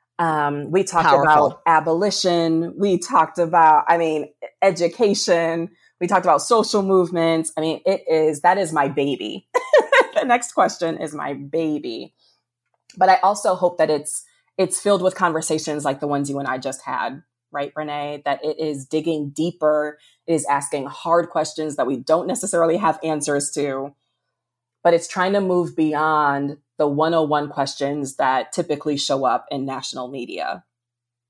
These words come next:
Speaker 1: So I encourage
Speaker 2: They're
Speaker 1: people to
Speaker 2: just
Speaker 1: check that out.
Speaker 2: amazing.
Speaker 1: Oh,
Speaker 2: Yeah,
Speaker 1: I
Speaker 2: the, the convert-, you know what I would do if I were listening? I would gather friends in
Speaker 1: Yes.
Speaker 2: a socially distanced way, watch an
Speaker 1: <laughs>
Speaker 2: episode, potluck it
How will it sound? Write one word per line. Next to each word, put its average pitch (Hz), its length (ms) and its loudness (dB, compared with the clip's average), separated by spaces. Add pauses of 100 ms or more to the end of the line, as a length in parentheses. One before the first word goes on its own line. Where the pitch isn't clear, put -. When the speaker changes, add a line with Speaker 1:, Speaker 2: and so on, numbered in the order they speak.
(580)
Speaker 1:
So 160 120 2
I 143 140 0
encourage 185 460 0
Speaker 2:
They're 196 100 -4
Speaker 1:
people 190 120 6
to 185 60 8
Speaker 2:
just 185 160 0
Speaker 1:
check - 160 -2
that 175 140 4
out. 165 180 4
Speaker 2:
amazing. 151 640 -2
Speaker 1:
Oh, 160 200 4
Speaker 2:
Yeah, 185 140 4
Speaker 1:
I 175 60 2
Speaker 2:
the, 196 120 2
the 190 120 0
convert-, 202 460 2 (300)
you 202 100 0
know 220 80 4
what 196 80 4
I 160 120 6
would 175 120 2
do 185 140 2
if 175 100 -2
I 156 80 0
were 165 120 -2
listening? 170 420 -4
I 170 160 2
would 165 360 0
gather 160 320 -2
friends 139 560 -8
in 143 180 -8
Speaker 1:
Yes. 143 640 -2 (100)
Speaker 2:
a - 40 -14
socially 170 380 2
distanced 165 380 -4
way, 143 320 -2 (320)
watch 165 380 2
an 254 140 4
Speaker 1:
<laughs> - 0 -
Speaker 2:
episode, 139 800 0 (800)
potluck 165 560 2
it 135 280 -2